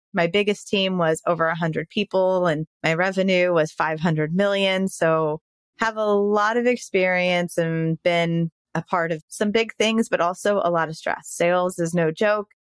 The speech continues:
There's a lot of pressure. And so I come about things from that perspective, 'cause that's where my experience is. So as I have gotten to this point,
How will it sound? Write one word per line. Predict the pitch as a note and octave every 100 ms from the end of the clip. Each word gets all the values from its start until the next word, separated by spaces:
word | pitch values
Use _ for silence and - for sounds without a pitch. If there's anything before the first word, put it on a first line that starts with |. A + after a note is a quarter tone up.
| _ _
There's | D3+ D3+ C#3
a |
lot | C#3+ C3
of | -
pressure. | F#3 - F3+ E3 E3 -
And | D#3+ D#3+
so | - E3 D#3 D#3
I | D#3+ D#3+ D#3+ D#3+ - _ _ _ _ -
come | B3 B3 -
about | F3 E3+ E3 - -
things | F#3+ F#3+ F#3+ G3 - - _ _ _ _ _ _ _ _
from | - G#3+ F#3 F3+
that | F3+ -
perspective, | - E3+ - E3+ D#3 - C3 -
'cause | -
that's | E3 -
where | E3 E3
my | D#3
experience | D3+ - - A#3 F3+ D#3 D#2+ -
is. | F#2 - - _ _ _
So | - A3 G3+ -
as | A#3 B3+ C4 -
I | A3 A3 G#3 G3+ F#3
have | F#3+ F#3 F3+
gotten | G#3 A#3+ G3 G#3
to | - F3+
this | C4+ -
point, | - D#3+ D3+ G3